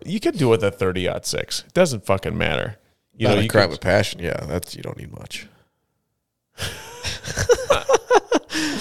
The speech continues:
Speaker 1: You thought about this. <laughs>
Speaker 2: No, I've seen a movie or two, though.
Speaker 1: Oh, okay. You don't need much for a ca-, fucking, like, a, a
Speaker 2: Crime of passion, that means it's one or two people.
Speaker 1: Yeah.
Speaker 2: Your significant other and the person they're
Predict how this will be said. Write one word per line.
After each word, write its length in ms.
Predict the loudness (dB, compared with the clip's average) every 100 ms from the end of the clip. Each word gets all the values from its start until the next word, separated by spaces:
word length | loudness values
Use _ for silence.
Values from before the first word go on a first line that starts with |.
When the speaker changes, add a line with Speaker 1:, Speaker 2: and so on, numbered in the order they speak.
| -2 0 -2 -4 -18 _ _ 0
Speaker 1:
You 120 | 0
thought 260 | 6 6 6
about 280 | 2 0
this. 420 | 0 -2 -2 -2 4
<laughs> 380 | 4 6 4
Speaker 2:
No, 100 | 6
I've 160 | 6 6
seen 160 | 4 2
a 60 |
movie 280 | 4 4 4
or 80 | 0
two, 180 | 0 0
though. 100 | 4
Speaker 1:
Oh, 200 | 4 4
okay. 360 | 2 -2 -4 -6 _ 0
You 100 | 2
don't 100 | 4
need 180 | 2 0
much 220 | 0 -2
for 120 | -2 -4
a 40 |
ca-, 240 | -4 -6 -10 _ _
fucking, 380 | 0 2 0 -2
like, 220 | -2 0
a, 220 | -2 -2 -2
a 140 | 0
Speaker 2:
Crime 200 | 4 4
of 80 | 4
passion, 360 | 6 6 4 0
that 80 | 0
means 160 | 0
it's 120 | 0 2
one 220 | 2 2
or 60 |
two 160 | 2 -2
people. 480 | 0 -2 0 -4 -6 _ _ _ _ _ _
Speaker 1:
Yeah. 260 | -6 -6 -6 _ _ _ _ -4
Speaker 2:
Your 140 | 0
significant 500 | 2 4 2 2 6
other 220 | 6 6
and 100 | 4
the 60 | 2
person 320 | 2 2 0
they're 160 | -4